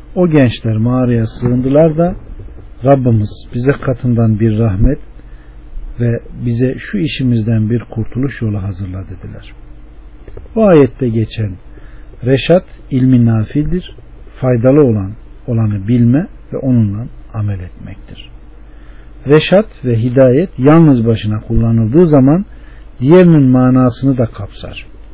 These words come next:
İkisi birlikte zikredildiği zaman ise hidayet veya huda, hak ve hakikatin ne olduğunu bilme, raşet de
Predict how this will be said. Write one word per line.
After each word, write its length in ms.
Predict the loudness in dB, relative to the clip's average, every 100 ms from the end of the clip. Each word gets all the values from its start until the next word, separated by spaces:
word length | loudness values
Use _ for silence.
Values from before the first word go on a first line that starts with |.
| -20 -20 -20 -20 -20 -20 -16 -10
İkisi 380 | -8 -4 0 2
birlikte 420 | 4 2 2 2
zikredildiği 720 | 2 0 -2 0 0 -2 -4
zaman 320 | -2 0 0
ise 340 | 0 -4 -6 -8 -14 -20 -20 -20 -18 -10
hidayet 560 | 2 4 6 4 2 0
veya 420 | 2 2 2 -2 -8 0
huda, 500 | 2 4 4 2 0 -8 -10
hak 380 | -4 -4 -4
ve 80 | -6
hakikatin 680 | -4 -6 -8 -6 -6 -2 2
ne 60 | 4
olduğunu 560 | 4 2 0 -2 -2
bilme, 360 | -2 0 0 -4 -12 -20 -20 -20 -20 -20 -18 -8
raşet 580 | -2 -2 2 0 0 -4
de 160 | -4